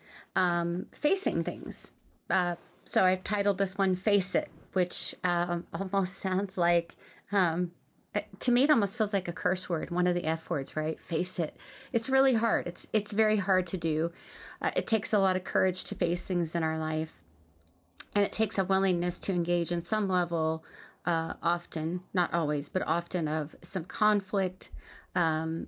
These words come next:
saying things we're afraid to say, asking hard questions, um, getting maybe that, you know, the pushback, anticipating pushback that makes us nervous, that we're not comfortable with. Sometimes it means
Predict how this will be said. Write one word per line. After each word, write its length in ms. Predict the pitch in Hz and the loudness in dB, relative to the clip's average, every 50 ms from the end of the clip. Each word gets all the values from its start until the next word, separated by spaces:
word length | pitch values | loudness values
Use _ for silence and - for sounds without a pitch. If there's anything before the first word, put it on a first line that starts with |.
| - - | -10 -10
saying 420 | - - - 254 240 226 226 214 | -8 -2 0 2 4 4 4 2
things 300 | 214 196 196 196 185 - | 2 2 0 0 0 0
we're 120 | 196 180 175 | 2 2 2
afraid 300 | 180 - 185 175 170 - | 2 2 0 0 0 0
to 60 | 175 | -4
say, 500 | - - 185 175 165 165 160 160 160 156 - | -4 -2 0 0 2 2 2 0 0 0 -2
asking 380 | 165 190 185 - - 196 185 | -4 -4 -4 -2 0 0 0
hard 260 | 165 160 175 170 - | 2 2 0 -2 -2
questions, 920 | - - - 160 160 - - - - 180 170 170 165 160 160 160 156 - - - - - - - - - - | -4 -6 -4 -4 -2 -2 -4 -4 -2 -2 -2 -2 0 0 -2 -2 -4 -6 -12 -20 -20 -20 -18 -20 -20 -10 -2
um, 500 | 180 175 160 160 151 143 143 127 - - - - - - - - _ _ - - - - - - | 0 2 2 2 2 0 -2 -6 -10 -12 -16 -20 -20 -20 -20 -20 _ _ -20 -20 -20 -20 -20 -4
getting 360 | - 208 196 185 185 180 175 | 0 2 2 4 4 4 4
maybe 260 | 170 170 170 170 175 170 | 4 2 2 0 0 -2
that, 300 | 160 165 147 - - - | 0 -2 -4 -4 -4 -6
you 140 | 175 190 | -6 -4
know, 120 | 165 165 165 | -2 -2 -2
the 80 | 175 | -2
pushback, 680 | 170 - - - 202 190 - - - 175 170 170 170 - | -2 -2 0 0 0 0 0 -2 -2 0 0 0 -2 -2
anticipating 720 | 170 160 - - 180 - - 175 - - 175 165 160 165 | -4 -4 -2 -4 -8 -6 -6 -8 -4 -4 -4 -2 -2 -4
pushback 640 | 156 - 185 175 - - - 175 160 156 156 - - | -4 -2 -2 -2 -2 -2 -4 -4 -4 -4 -4 -6 -6
that 140 | 175 - - | -6 -4 -4
makes 220 | 165 156 - - | -6 -8 -6 -10
us 160 | 165 - - | -12 -10 -6
nervous, 420 | 175 165 156 156 160 165 156 - - | -4 -2 -2 -2 -2 -6 -8 -6 -8
that 140 | 165 - | -8 -6
we're 60 | - 165 | -4 -4
not 160 | 165 - - | -4 -4 -4
comfortable 560 | - - 175 156 - - 170 156 - 165 156 | -4 -4 -4 -4 -2 -6 -6 -4 -2 -2 -2
with. 260 | 160 160 156 156 - _ - - - - - - | 0 0 -2 -2 -4 _ -20 -20 -20 -20 -20 -16
Sometimes 920 | - - 220 196 185 - - 202 190 175 175 175 170 170 170 165 - - - - | -6 -2 -2 -2 -2 0 0 0 0 2 0 0 0 -2 -4 -6 -10 -14 -14 -2
it 420 | - 185 175 165 160 156 147 - - | 2 4 4 4 4 2 0 0 0
means 600 | 180 180 175 175 170 170 170 170 165 165 - | 0 0 2 0 0 -2 -2 -4 -4 -6 -8